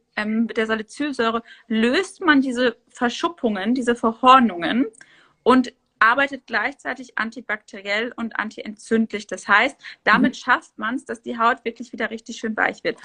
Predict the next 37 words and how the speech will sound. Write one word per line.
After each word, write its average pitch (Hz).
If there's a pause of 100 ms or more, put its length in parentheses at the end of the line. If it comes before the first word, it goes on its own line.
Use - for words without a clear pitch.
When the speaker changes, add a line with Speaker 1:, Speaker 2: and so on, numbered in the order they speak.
(160)
Speaker 1:
Und 226
der 233
Geheimtipp 233
ist, - (220)
ähm, 240
viele 269
haben 254
das 247
übrigens 254
auch -
am 220
Popo, 277
also 226
nicht 254
nur 269
an -
den 220
Armen, 247
sondern 247
auch 233
am 226
Popo. 269 (280)
Auch 247
da 262
funktioniert 254
das 254
dann 214
ganz 220
toll. - (880)
Speaker 2:
Sehr -
cool. 151 (580)
Speaker 1:
Jeden 277
Abend 277
Speaker 2:
Ja. 269
Speaker 1:
vorm 233
Schlafengehen. - (840)
Dauert 254